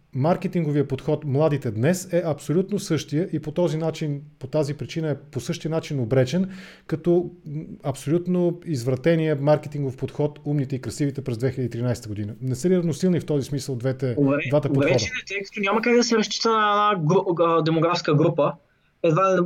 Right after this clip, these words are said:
Speaker 2: не да бъде носител на промяната. Първо, а, за-, те не са хомогенна група. Това, че едва ли не всички ще гласуват за точно определени неща и този вод може
Speaker 1: Да.
Speaker 2: по някакъв начин да таргетира определена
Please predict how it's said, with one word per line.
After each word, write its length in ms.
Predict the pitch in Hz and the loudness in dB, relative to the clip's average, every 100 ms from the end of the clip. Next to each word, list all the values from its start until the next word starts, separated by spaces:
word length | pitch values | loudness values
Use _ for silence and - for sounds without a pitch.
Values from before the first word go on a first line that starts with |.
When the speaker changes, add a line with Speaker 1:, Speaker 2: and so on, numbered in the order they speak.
| 175 | 0
Speaker 2:
не 180 | 180 185 | 0 2
да 80 | 185 | 2
бъде 240 | 175 180 | 4 4
носител 400 | 175 - 160 180 | 2 0 0 0
на 120 | 170 147 | 0 2
промяната. 500 | 151 147 120 - - | 2 4 2 0 -2
Първо, 440 | 185 175 160 165 _ _ _ _ _ _ | 2 4 2 0 _ _ _ _ _ _
а, 180 | 156 165 | -2 -2
за-, 220 | 175 151 151 - | 0 0 -2 -2
те 120 | - 190 | 0 2
не 80 | |
са 140 | 170 196 | 4 2
хомогенна 600 | - 185 170 175 143 113 | 2 4 4 4 2 0
група. 200 | 110 - - _ _ | -4 -12 -18 _ _
Това, 180 | - 165 | -2 -2
че 180 | - 165 | 0 0
едва 300 | 143 165 165 | 2 4 4
ли 80 | |
не 180 | 143 156 | 4 2
всички 300 | 160 156 - | 0 -4 -8
ще 180 | - 156 | -6 -2
гласуват 560 | 143 139 - 156 160 147 | 0 0 0 -2 0 0
за 260 | 143 147 147 147 _ _ - | 2 2 0 -2 _ _ -2
точно 280 | 160 - 156 | -2 0 0
определени 600 | 151 143 139 147 147 143 | 2 2 4 4 4 2
неща 420 | 131 - 147 147 | 0 -4 -2 -2
и 100 | 147 | 0
този 260 | 147 147 | 0 0
вод 280 | 127 151 151 | 0 0 0
може 220 | 139 143 | 2 2
Speaker 1:
Да. 60 | 143 135 | 0 -2
Speaker 2:
по 60 | 143 | 0
някакъв 460 | 139 143 135 143 | 0 0 4 6
начин 280 | 147 143 151 | 4 0 -6
да 80 | 143 | -6
таргетира 500 | - 131 127 - 156 | -2 -2 0 2 2
определена 580 | 147 151 135 135 143 | 4 2 2 4 2